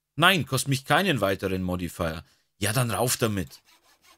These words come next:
Ganz ehrlich, dann rauf damit. Dann haben wir hier mittlerweile schon Haste eins und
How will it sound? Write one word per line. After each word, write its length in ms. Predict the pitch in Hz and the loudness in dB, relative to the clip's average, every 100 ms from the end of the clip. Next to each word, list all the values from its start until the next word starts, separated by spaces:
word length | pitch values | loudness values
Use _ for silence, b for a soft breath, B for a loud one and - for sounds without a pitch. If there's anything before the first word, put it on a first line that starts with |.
| _ | _
Ganz 260 | 127 139 | 2 2
ehrlich, 240 | 131 135 131 | 2 2 0
dann 160 | 123 | 0
rauf 240 | 113 131 - | 2 0 0
damit. 280 | 131 131 131 | 0 0 0
Dann 100 | 117 | 0
haben 120 | 135 | 2
wir 60 | |
hier 140 | 123 131 | 2 2
mittlerweile 460 | 135 135 120 120 | 0 0 0 0
schon 220 | 110 117 - b b | 0 -2 -4 b b
Haste 400 | 113 135 139 - - | 0 2 2 -2 0
eins 400 | 123 160 160 - | 2 2 -2 -4
und 280 | 123 127 | -4 -4